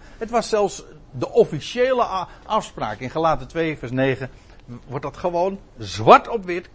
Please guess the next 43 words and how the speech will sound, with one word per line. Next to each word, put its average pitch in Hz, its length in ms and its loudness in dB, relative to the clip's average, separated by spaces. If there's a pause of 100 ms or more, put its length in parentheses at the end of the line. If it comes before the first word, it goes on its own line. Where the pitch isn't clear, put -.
(160)
keihard, 220 600 4 (240)
duidelijk, 185 560 4 (300)
eh, 139 180 -10 (280)
geformuleerd. 123 1000 -2 (600)
En 165 200 -4
aan 160 200 0
hen 160 240 0
was 160 220 0
ook, 151 300 -6 (260)
dat 117 180 -10
heeft 135 360 -4
niet 160 160 -6
alleen 151 200 2
maar 139 120 0
te 139 100 -4
maken 139 300 -2
met 127 180 -2
de 135 80 -4
adressering 127 680 -2
van 113 120 -2
hun 110 120 -4
boodschap. 113 540 -4 (220)
Het 147 160 -10
was 160 180 -2
ook 147 200 -8 (440)
de 117 100 -8 (160)
aard 240 400 0
van 147 160 0
hun 120 140 -4
boodschap, 123 440 -2
want 151 160 -6
het 127 120 -8
heet 156 340 -4
in 123 320 -8 (240)
twee 139 240 -6
versen 113 340 -8 (100)
eerder, 156 380 -6
in 131 100 -10
Galaten 110 340 -6
twee 117 260 -6
vers 95 160 -16
ne-, 117 280 -8
zeven, 120 460 -4